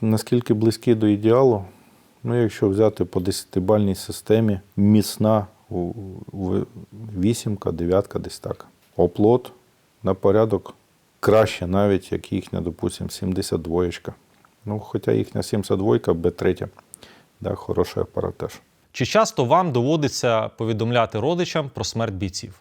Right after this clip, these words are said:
Speaker 1: На жаль, деколи буває. Деколи буває. Мій номер телефона є в інтернеті, я його ніколи не міняю. Його, скажімо так, солдати передають один одному. І мені буває так, дзвонять, на жаль, родичі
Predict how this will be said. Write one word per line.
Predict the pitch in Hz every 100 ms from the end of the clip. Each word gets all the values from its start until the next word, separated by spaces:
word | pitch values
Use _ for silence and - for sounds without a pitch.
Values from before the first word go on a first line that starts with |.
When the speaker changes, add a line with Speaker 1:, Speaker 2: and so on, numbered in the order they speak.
| _ _ _
Speaker 1:
На | 98 107
жаль, | 107 147 143
деколи | 123 - 120
буває. | 117 113 95 87 87 - - - - -
Деколи | 98 101 101 95
буває. | 87 98 117 117 101 80 - -
Мій | 104
номер | 113 113 110 98
телефона | - 107 101 - 110 101
є | 98 98 101 92 - _ _ 95
в |
інтернеті, | 95 110 123 135 139 -
я | 92 95
його | 90 90
ніколи | 92 90 98 92
не | 92
міняю. | 92 98 110 135 131 101 92 87 82 80
Його, | 90 82 95 90
скажімо | - 90 87
так, | 90 -
солдати | - 90 101 92
передають | 85 95 98 92 92 -
один | 92 92 101
одному. | 120 117 110 107 - -
І | 101
мені | 107 117
буває | 104 95 101 95
так, | 95 90
дзвонять, | 85 98 95 85 - _ _ _ _ _ _ _ _ _ _ _ _ _ _ _ _ _ _ _ _ _
на | 104 95
жаль, | 98 98 95
родичі | 101 101 95 - 98 92 90 90